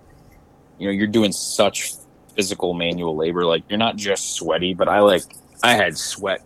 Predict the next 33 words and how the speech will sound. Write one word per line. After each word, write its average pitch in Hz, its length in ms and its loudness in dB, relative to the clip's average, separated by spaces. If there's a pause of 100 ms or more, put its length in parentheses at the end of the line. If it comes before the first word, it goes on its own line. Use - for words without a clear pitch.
pouring 95 400 -6
into 90 180 -8
my 80 240 -8
eyes 76 500 -6
to - 100 -4
the 95 60 -2
point 107 280 -4
where, 90 100 -2
like, 82 160 -2
I 78 80 -6
couldn't 87 360 -4 (140)
see, 101 480 0
and 85 80 -4
it 64 80 -8
was 82 240 -8
just, 80 200 0
and, 107 200 -4
you 101 280 0
know, 73 160 -2 (480)
and - 680 -8
then 117 80 8
the 110 60 6
mosquitoes 95 480 4
are 90 100 6
attacking 90 480 2
you. 87 80 -6
So 110 180 4
it 117 100 8
was, - 400 0 (640)
it 117 80 -2
was 101 100 0
a 95 60 -4
trip, 90 360 0